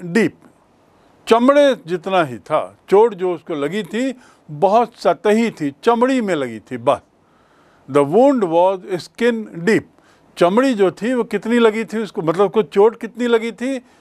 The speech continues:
केवल ऊपर, सतही, चमड़ी में ही लगी थी, अंदर ज़्यादा घायल नहीं हुआ।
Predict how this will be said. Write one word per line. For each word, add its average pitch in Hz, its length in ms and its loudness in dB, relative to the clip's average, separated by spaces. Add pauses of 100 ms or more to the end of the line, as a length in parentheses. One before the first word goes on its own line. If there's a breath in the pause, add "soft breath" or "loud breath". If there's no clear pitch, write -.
(160 soft breath)
केवल 262 400 2 (100)
ऊपर, 202 460 -2
सतही, 156 600 -4 (200)
चमड़ी 240 360 2
में 226 120 -2
ही 190 60 -2
लगी 147 260 -2
थी, 226 260 -6 (360 loud breath)
अंदर 180 400 2
ज़्यादा 165 340 0
घायल 120 460 -2
नहीं 104 120 -12
हुआ। 95 300 -14